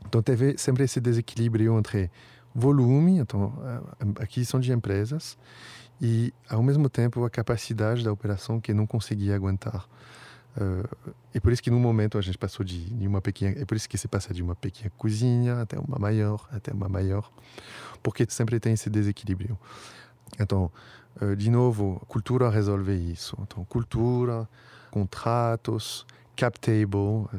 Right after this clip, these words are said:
pensar no seu cap table é muito importante. E muito importante, eh, os founders, eh, ser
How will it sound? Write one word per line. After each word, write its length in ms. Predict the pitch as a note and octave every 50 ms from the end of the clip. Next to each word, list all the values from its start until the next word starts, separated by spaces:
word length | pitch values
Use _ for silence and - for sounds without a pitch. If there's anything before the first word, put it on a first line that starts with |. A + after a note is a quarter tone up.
| - -
pensar 320 | G#2 G#2 G2 - - G#2
no 100 | G#2 G2
seu 160 | - - G2
cap 240 | - - - - -
table 440 | - - F#2 F2+ F2 F2 F2 F#2 F#2+ - -
é 40 | -
muito 300 | G2+ F#2+ F#2+ F#2 - F#2
importante. 640 | F2+ F2+ G2+ F#2 - - G2+ F2 F2 - - - - _ - - - - - -
E 260 | - B2 G#2+ G2 G2+
muito 380 | G#2+ A#2 A#2+ A#2+ B2+ C3+ C3 C#3
importante, 540 | A#2+ A#2 A#2 G#2 - A#2 A2+ - - - -
eh, 340 | A2 G#2 G2+ G2 G2 - -
os 160 | G2+ F#2 -
founders, 800 | - - - A2+ A2 A2 A2 G#2+ G#2 G2 G2 G2 G2 G2 - - - -
eh, 340 | G#2 G2+ F#2 F#2 F2+ F2+ - - _ _ _ _ _ _ _ - -
ser 360 | - - - - F#2+ F#2+